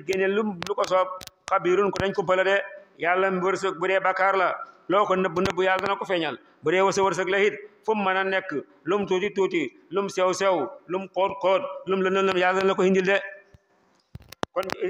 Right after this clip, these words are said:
kon wërsëg jarul ñaaw ba yàq sa diine. Utal wut bu rafet rek,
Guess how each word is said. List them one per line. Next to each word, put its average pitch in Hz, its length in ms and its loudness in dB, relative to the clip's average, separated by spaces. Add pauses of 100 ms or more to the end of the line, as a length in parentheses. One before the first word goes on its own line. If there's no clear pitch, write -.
(140)
kon 185 160 -2
wërsëg 180 240 -4
jarul 190 200 -2
ñaaw 170 200 -2 (1400)
ba 170 80 -4
yàq 190 220 0
sa 170 140 -4
diine. 151 180 -8 (580)
Utal 180 180 -2
wut 190 80 0
bu 185 100 0
rafet 185 200 -2
rek, 220 160 0